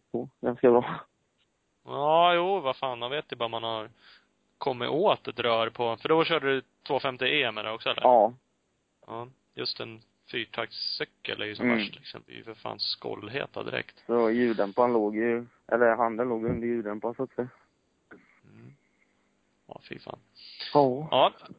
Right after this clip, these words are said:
Speaker 2: Ja, men det, det är ju skönt att höra i alla fall att du är mer eller mindre återställd. Mer
Speaker 1: Mm.
Speaker 2: eller mindre då. Du åker ju
Speaker 1: Mm.
Speaker 2: hoj uppenbarligen och jävligt
Speaker 1: Ja.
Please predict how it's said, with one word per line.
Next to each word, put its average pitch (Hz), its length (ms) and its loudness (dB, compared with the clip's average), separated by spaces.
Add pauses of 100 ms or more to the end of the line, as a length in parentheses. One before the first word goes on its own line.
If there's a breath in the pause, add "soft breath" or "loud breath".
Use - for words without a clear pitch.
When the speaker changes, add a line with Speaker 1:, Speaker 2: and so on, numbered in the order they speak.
(160)
Speaker 2:
Ja, 143 160 4
men 165 100 0
det, 175 200 4
det 160 100 -2
är 180 220 2
ju 175 60 2
skönt 147 280 -2
att 143 60 -2
höra 131 80 -2
i 127 40 0
alla 123 100 -4
fall 123 180 -4
att 120 100 -12
du 120 120 -12
är 117 40 -14
mer 123 200 -8
eller 120 100 -10
mindre 120 240 -12
återställd. 117 500 -8 (200)
Mer - 200 -4
Speaker 1:
Mm. 135 140 8
Speaker 2:
eller 120 120 0
mindre 131 380 -8
då. - 40 -20 (220)
Du 123 80 -14
åker 127 140 0
ju 127 100 6
Speaker 1:
Mm. - 120 0
Speaker 2:
hoj 110 160 -6
uppenbarligen 110 500 -14
och 110 200 -10
jävligt 113 320 6
Speaker 1:
Ja. 107 140 -8